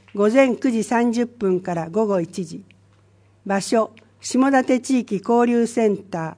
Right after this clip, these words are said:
アルテリオ、前街角広場。内容、味噌、花、手作り小物、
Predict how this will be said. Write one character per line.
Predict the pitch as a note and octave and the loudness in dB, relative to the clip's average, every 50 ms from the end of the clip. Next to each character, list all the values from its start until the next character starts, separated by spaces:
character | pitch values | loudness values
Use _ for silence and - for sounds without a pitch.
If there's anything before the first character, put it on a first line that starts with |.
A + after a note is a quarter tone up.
| _ _ _ | _ _ _
ア | - - G3 | -6 -2 0
ル | A3+ A#3+ A#3 | 0 0 0
テ | A#3 B3 A#3 A3 | 0 0 0 0
リ | G3+ F#3 F3 F3 | 0 -2 -4 -4
オ、 | D#3+ - - _ _ _ _ _ - | -6 -8 -14 _ _ _ _ _ -4
前 | G3 G#3 A3+ A3+ G#3 G3 F3 | -2 2 4 4 4 2 0
街 | E3+ F3 F3 F3 - - | -2 -4 -6 -6 -8 -6
角 | - A3+ G#3 G#3 G3+ | -2 -2 0 0 -2
広 | - - G#3 F#3 E3+ D#3 - | -2 -4 -6 -6 -6 -8 -10
場。 | D#3 - _ _ _ _ _ _ _ _ _ _ _ _ _ _ _ _ _ _ _ _ - | -14 -18 _ _ _ _ _ _ _ _ _ _ _ _ _ _ _ _ _ _ _ _ -2
内 | G#3 G#3+ A3 A#3 A#3 A#3+ A#3 | 2 4 6 6 6 4 4
容、 | A#3 A3 G#3+ G#3 G#3 G3 - - _ _ _ _ _ _ _ _ - | 4 4 4 2 0 -2 -6 -10 _ _ _ _ _ _ _ _ -2
味 | A3+ A#3+ A3+ | 0 0 0
噌、 | - A#3 F#3+ D#3+ - - - _ _ _ _ _ _ | 0 -2 -4 -4 -4 -10 -20 _ _ _ _ _ _
花、 | - - G3+ G3 G#3 G#3+ G#3 G3+ - _ _ _ _ _ - | -12 -6 -4 0 0 0 0 -2 -6 _ _ _ _ _ -4
手 | - A3 | -4 -2
作 | A3 B3+ C4 B3+ - C4 | 0 0 0 2 2 2
り | B3+ A#3+ B3 | 2 2 0
小 | - A#3+ A3+ | 0 0 0
物、 | G#3+ G3 F#3 F3 E3 D#3 - | 2 2 0 0 -2 -6 -10